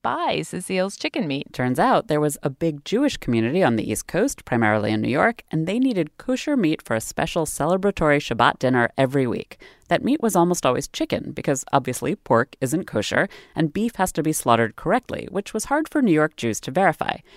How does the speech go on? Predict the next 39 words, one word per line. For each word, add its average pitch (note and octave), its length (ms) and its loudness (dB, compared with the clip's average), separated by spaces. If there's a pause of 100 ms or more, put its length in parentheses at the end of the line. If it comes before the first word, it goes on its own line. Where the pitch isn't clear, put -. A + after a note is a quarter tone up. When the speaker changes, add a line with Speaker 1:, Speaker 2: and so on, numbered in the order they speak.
(160)
Speaker 2:
Chicken F#3+ 380 0
could C#3+ 140 -6
be A#2+ 100 -2
slaughtered A#2 380 0
in E3+ 100 -2
front A#2 240 -2
of A2+ 60 -6
the C3 80 -4
customer, - 560 -4
so - 120 -6
chicken A3+ 380 -2
became E3+ 500 -4
the D#3 280 0
Shabbat E3 420 -2
dinner D3+ 240 0
custom - 420 -4
for D#3 140 -6
East - 240 -8
Coast D3 240 -2
Jews. - 320 -4 (340)
I E3+ 140 0
ate G3+ 140 2
it F3 160 -2
literally D#3 500 2
every D3 300 2
Friday D3+ 320 0
night F#3+ 180 0
growing C3 260 0
up. - 280 -6
Speaker 1:
And G#3 160 4
New G#3+ 80 6
York's A3+ 400 0
Jewish G3+ 320 0
community, C4 560 -2 (240)
they B3+ 180 0
snapped G#3 580 -2
up D3+ 220 0
Cecile's D#3+ 540 -4
chicken. - 400 -6